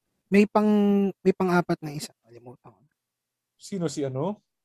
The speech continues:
Speaker 2: Ang alam ko, apat yan eh. Alam ko apat, pero si Pangasinan yung pang-apat na Region one. Ilocos.
Speaker 1: Teka, hanapin natin. <laughs> Hinahanap, hinahanap ko talaga, di ba?
Speaker 2: Sige, okay lang. Nag-, habang naghahanap po si Alban,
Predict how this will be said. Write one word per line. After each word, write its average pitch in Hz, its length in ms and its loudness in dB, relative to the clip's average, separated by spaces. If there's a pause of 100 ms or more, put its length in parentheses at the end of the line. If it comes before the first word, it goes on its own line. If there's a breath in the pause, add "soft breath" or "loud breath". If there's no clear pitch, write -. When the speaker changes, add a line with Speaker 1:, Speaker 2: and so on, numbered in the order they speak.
(720)
Speaker 2:
Ang 143 160 -2
alam 156 160 -2
ko, 170 160 -2
apat 147 400 0
yan 170 160 -8
eh. 127 160 -12
Alam 160 240 -6
ko 165 160 2
apat, 147 380 2
pero 156 280 -2
si 139 140 -12
Pangasinan 151 480 -8
yung 143 160 -8
pang-apat 123 480 -6 (260)
na 139 140 -12
Region 135 320 -10
one. 131 400 -8 (1900)
Ilocos. 139 300 -4
Speaker 1:
Teka, 147 180 4
hanapin 139 300 -10
natin. 123 260 -14
<laughs> - 500 -2
Hinahanap, 247 340 4
hinahanap 226 400 6
ko 226 120 2
talaga, 196 320 2
di 170 120 0
ba? 165 100 -2 (420)
Speaker 2:
Sige, 175 200 -2
okay 185 220 2
lang. 175 180 2
Nag-, 143 220 -8
habang 165 300 0
naghahanap 180 340 0
po 170 100 -12
si 165 200 -12
Alban, 135 440 -8